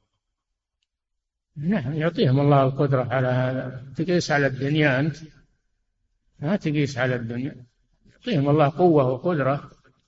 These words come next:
حيث يطوفون في ممالكهم ومساكنهم وغرفهم بسهولة.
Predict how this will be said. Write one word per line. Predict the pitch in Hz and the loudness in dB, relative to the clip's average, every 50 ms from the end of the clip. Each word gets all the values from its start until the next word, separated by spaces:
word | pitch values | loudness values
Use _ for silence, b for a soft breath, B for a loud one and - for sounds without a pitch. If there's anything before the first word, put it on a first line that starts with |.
| _ _ _ _ _ _ _ - | _ _ _ _ _ _ _ -8
حيث | 147 190 185 139 | -4 -2 -2 0
يطوفون | 143 151 143 - 160 151 139 131 170 180 165 147 139 131 | 0 0 0 2 2 2 2 2 2 2 2 2 2 2
في | 135 135 131 131 127 131 | 2 0 0 0 -2 -2
ممالكهم | 131 135 139 139 139 139 139 147 151 - 160 156 147 147 143 131 120 | -2 -2 -2 0 0 0 2 0 0 0 0 2 2 2 2 0 -2
ومساكنهم | 123 127 123 120 - 147 139 143 139 143 151 160 165 165 156 156 156 147 123 | -4 -6 -8 -8 -4 -2 -2 -2 0 -2 -2 0 0 0 0 0 0 -2 -2
وغرفهم | 113 120 123 135 151 175 196 196 220 226 220 220 208 196 - _ _ _ _ - | -4 -4 -4 -2 -2 0 -2 -2 -2 -2 -4 -4 -6 -8 -12 _ _ _ _ -12
بسهولة. | 202 - - 208 196 208 175 147 165 | -10 -4 -2 0 2 2 2 2 0